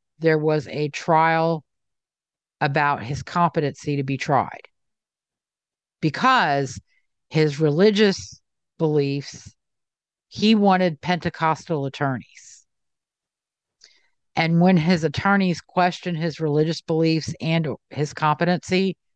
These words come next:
to be tried, he stopped speaking to them. And then during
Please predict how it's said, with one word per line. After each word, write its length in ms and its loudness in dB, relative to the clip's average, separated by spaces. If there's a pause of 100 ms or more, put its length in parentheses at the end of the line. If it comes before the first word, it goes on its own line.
to 100 -2
be 180 0
tried, 600 2 (500)
he 240 4
stopped 600 -2
speaking 580 -2
to 100 -6
them. 300 -14 (1900)
And 260 2
then 280 4
during 680 2